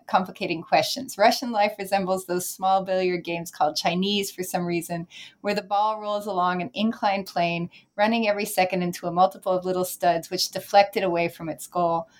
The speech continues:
stopping it for several moments as if it had suddenly gotten past all the difficulties, but only at the last moment to be thrown somewhere unexpected and to land someplace completely different than where it was expected to land."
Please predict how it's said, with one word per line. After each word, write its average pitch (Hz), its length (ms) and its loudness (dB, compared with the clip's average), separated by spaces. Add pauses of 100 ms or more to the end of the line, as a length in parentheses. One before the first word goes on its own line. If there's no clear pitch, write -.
(140)
stopping 226 480 0
it 214 140 0
for 196 100 -12
several 170 320 0
moments 180 440 0
as 175 180 -4
if 190 120 -4
it 185 100 0
had 190 160 0
suddenly 214 440 0
gotten 175 320 2
past 180 400 -2
all 220 220 2
the 226 80 -4
difficulties, 175 720 -4 (260)
but 214 160 -4
only 233 300 2
at 214 80 -4
the 185 80 -4
last 214 380 2
moment 190 300 -2
to 180 80 -8
be 175 100 2
thrown 196 340 0
somewhere 190 460 -2
unexpected 190 760 0 (260)
and 196 120 0
to 190 100 -10
land 214 300 0
someplace 180 460 -2
completely 285 560 -2
different 214 480 -2
than 196 160 0
where 180 120 2
it 175 80 0
was 175 140 -4
expected 160 560 -4
to - 120 -12
land." 160 400 -4